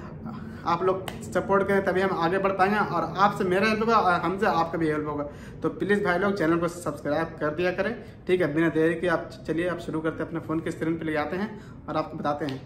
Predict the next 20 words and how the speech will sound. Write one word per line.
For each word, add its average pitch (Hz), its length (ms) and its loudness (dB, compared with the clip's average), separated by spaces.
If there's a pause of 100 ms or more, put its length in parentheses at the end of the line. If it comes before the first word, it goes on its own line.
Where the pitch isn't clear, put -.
(220)
ठीक 190 120 -6
है। 165 60 -2
तो - 1120 -18
अभी 190 200 -14
हम 220 120 -12
आ 208 100 -14
चुके 226 220 -18
हैं 220 60 -14
अपने 226 160 -16
फ़ोन 214 240 -12
के 220 140 -8
screen 220 280 -6
पर, 226 200 -4
आपको 190 220 -6
जाना 185 220 -2
है 196 180 -4
ये 185 80 -2
वाला 175 140 -2
एप्लीकेशन 151 360 -6
पे, 131 160 -14